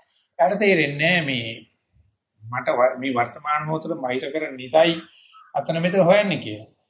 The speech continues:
එයා හිතන්නේ අතන මෙතන ගැන හොයන එක භූගෝලයේ, ඉතිහාසයේ, භෞතික විද්‍යාව, රසායන විද්‍යාව නම් වනම් දාගෙන ඩිග්‍රී දීගෙන ඒක කරනවා.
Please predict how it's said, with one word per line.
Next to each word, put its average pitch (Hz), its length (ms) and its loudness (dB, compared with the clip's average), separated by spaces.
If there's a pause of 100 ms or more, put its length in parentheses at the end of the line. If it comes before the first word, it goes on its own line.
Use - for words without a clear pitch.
(120)
එයා 160 120 2
හිතන්නේ 233 260 -2
අතන 196 300 -8
මෙතන 202 280 -16
ගැන 208 200 -6
හොයන 202 280 -2
එක 220 200 -6
භූගෝලයේ, 165 640 0
ඉතිහාසයේ, 160 720 0 (600)
භෞතික 175 380 2
විද්‍යාව, 147 540 2
රසායන 170 400 2
විද්‍යාව 175 320 -2
නම් 165 140 -6
වනම් 170 240 -6
දාගෙන 170 320 4
ඩිග්‍රී 170 360 -6
දීගෙන 175 260 -6
ඒක 196 220 2
කරනවා. 127 400 0